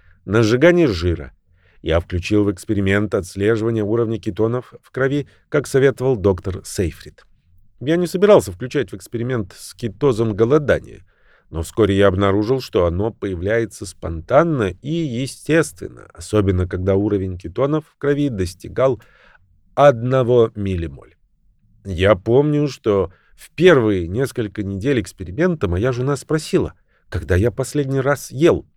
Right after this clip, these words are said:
Посмотрев на часы и проверив дневник питания, я обнаружил, что это было двадцать восемь часов назад. Я просто забыл поесть.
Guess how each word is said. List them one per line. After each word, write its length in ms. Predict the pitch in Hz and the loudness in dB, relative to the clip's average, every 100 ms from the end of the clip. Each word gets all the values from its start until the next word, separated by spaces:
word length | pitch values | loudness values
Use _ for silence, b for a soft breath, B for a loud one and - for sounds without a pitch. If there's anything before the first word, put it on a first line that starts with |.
| _ - | _ -14
Посмотрев 560 | - - 85 98 95 | -10 -6 -2 0 0
на 80 | 95 | -2
часы 320 | 90 90 127 | -6 -6 -4
и 120 | 147 139 | -2 0
проверив 440 | 87 87 95 90 | 0 2 2 -2
дневник 540 | 82 104 110 117 107 | -4 -4 -2 -2 -4
питания, 480 | - 90 120 147 160 | -8 -2 0 2 2
я 180 | 110 73 | -2 -8
обнаружил, 560 | 73 80 82 92 143 - b b | -12 -10 -6 -4 -4 -6 b b
что 160 | - | -6
это 160 | 80 - | -6 -2
было 240 | 87 104 | 0 2
двадцать 480 | 98 92 98 92 117 | 2 4 4 2 -4
восемь 280 | 110 98 113 | -2 -2 -6
часов 320 | 120 113 98 | -6 -4 -2
назад. 360 | 123 107 87 - _ - _ - _ | -2 -2 -4 -6 _ -20 _ -20 _
Я 220 | 85 101 107 | -8 -4 -4
просто 480 | - 147 - - | -2 -6 -6 -10
забыл 600 | 127 147 151 226 220 110 | -2 0 2 2 4 4
поесть. 640 | 101 139 170 175 - - | 0 -2 -2 -2 -6 -12